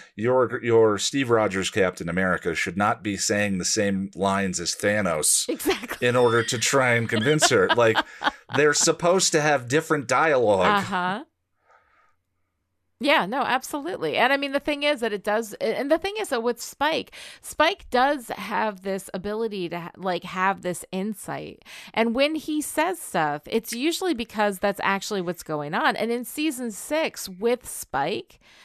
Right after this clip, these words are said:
Speaker 2: that is what's actually going on. She is
Speaker 1: Right.
Speaker 2: reaching for that dark place because she can't be in the light because the light is too hard for her.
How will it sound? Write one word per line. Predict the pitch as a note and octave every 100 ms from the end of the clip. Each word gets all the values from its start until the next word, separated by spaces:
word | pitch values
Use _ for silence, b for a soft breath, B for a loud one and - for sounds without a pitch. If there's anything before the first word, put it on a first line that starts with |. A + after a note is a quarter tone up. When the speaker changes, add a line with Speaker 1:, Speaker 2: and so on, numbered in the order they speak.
| B
Speaker 2:
that | A3+ C#4
is | A3+ F#4 A4 G3+
what's | F3+ E3+
actually | D#3 - D#3+ D#3
going | D#3 D3 D3
on. | C3+ D3+
She | E3+ - A#3+
is | C4 A3
Speaker 1:
Right. | F#3+ F3
Speaker 2:
reaching | D3 G#3+ F#3+
for | G3+
that | F3 B2+
dark | F3+ D#3 -
place | - D#3+ D#3 -
because | F3+ - F#3 -
she | G3+
can't | - A3 G#3 E3+
be | A3 G#3+
in | G3 F3+
the | E3
light | F#3 A#3 -
because | - F#3+
the | F3
light | D#3 D3+ F3+ -
is | E3
too | - - F3
hard | - F3+ G#3+ -
for | D3+ C#3
her. | D#2+